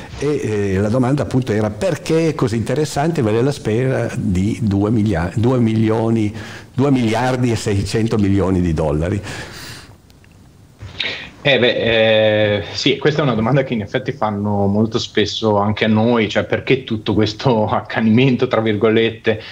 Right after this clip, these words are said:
Speaker 2: nei confronti del pianeta rosso? Non è accanimento, ma è semplicemente che questo è un pianeta, Marte, estremamente interessante per tutta una serie di motivi. C'è un aspetto molto pratico, eh, cioè che,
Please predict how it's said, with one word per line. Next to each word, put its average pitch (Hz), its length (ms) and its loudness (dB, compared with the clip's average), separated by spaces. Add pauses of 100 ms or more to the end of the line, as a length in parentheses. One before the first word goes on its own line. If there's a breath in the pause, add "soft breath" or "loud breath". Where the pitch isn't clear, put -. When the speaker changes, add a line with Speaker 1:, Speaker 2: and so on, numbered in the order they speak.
(260 loud breath)
Speaker 2:
nei 107 180 2
confronti 110 460 0
del 104 140 2
pianeta 104 380 0
rosso? 98 280 0
Non 151 200 4
è 95 80 2
accanimento, 101 920 2
ma 92 280 0
è 87 480 0
semplicemente 98 1080 0
che 123 120 -2
questo 113 560 0
è 107 100 2
un 98 140 -4
pianeta, 110 500 0
Marte, 101 480 -2 (440 loud breath)
estremamente 143 640 2
interessante 131 480 0
per - 160 -2
tutta 107 180 -2
una 104 120 0
serie 90 220 -2
di 80 60 -4
motivi. 92 480 0
C'è 104 200 -2
un 92 160 -6
aspetto 95 680 0
molto 95 680 0
pratico, 123 720 -2
eh, 95 200 -4
cioè 92 280 0
che, 98 240 0